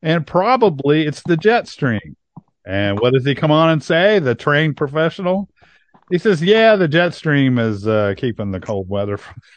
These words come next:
<laughs> infiltrating, and there's a block set up," and blah, de blah, blah. So, you know, you watch these guys long enough, you pick up the lingo, and you, uh, you learn a little something about weather. And you learn a little something about internet marketing by, uh, you know, you always gotta have a, uh,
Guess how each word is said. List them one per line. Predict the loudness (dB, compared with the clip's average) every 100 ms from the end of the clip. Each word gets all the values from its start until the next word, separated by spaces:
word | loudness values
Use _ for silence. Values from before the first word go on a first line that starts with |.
| _
<laughs> | _ _ _
infiltrating, | -10 -2 0 0 0 -4 0 0 2 0 -2 -6 _ -20 _ -20 _
and | 0 0
there's | 0 0
a |
block | 2 2 2 0
set | 0 2
up," | 2 2 0 -2
and | -6 -4
blah, | -2 -2
de | -2
blah, | -6 -8
blah. | -8 -12 -14 _ _ _ _
So, | 0 2 2 0
you | -2
know, | 0
you | 0 2
watch | 2 0
these | -4 -2
guys | 0 0
long | 0 0
enough, | 0 0 -2
you |
pick | -8 -4
up | -4
the | -2
lingo, | 0 0 2 2 2 2
and | 0
you, | -2 -2 -2 -2
uh, | 0 0 -2 -4
you | -6 -4 0
learn | 0 0
a |
little | 0 0 0
something | -2 -8 -6 -6
about | -2 -2 -2
weather. | -2 -2 -2 -6 _ _ _ _ _ _ _ -6
And | -2 -2 -2
you | -2 0
learn | 0 0
a | 0
little | 0 0
something | -2 -2 -2
about | 0 2 0 0
internet | -2 0 -2 -2
marketing | -2 -2 -4 -6 -4
by, | -2 -2 -2
uh, | -2 -4 -6
you | -6
know, | -8 -8
you | -4
always | 0 2 0
gotta | -2 -4
have | -2 0 0
a, | 0 0 0
uh, | 0